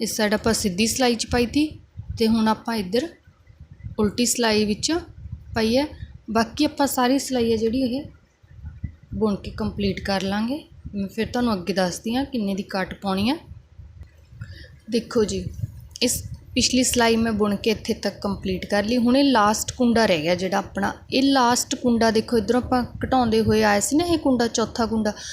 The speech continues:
ਤਾਂ ਇਹਨੂੰ ਆਪਾਂ ਬੁਣਨਾ ਨਹੀਂ ਹੈਗਾ, ਇਹਨੂੰ ਆਪਾਂ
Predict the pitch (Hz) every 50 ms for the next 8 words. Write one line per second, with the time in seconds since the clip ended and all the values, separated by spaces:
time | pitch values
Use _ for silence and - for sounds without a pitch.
0 | - - - - - - - - - - - - 247 254 269 302 311 311 311 269
1 | 233 226 226 214 208 208 214 220 247 247 240 208 190 180 185 156 - - - -
2 | - - - - - - - _ - - - - - - - _ - _ _ _
3 | - - - 214 220 240 247 247 247 - 247 269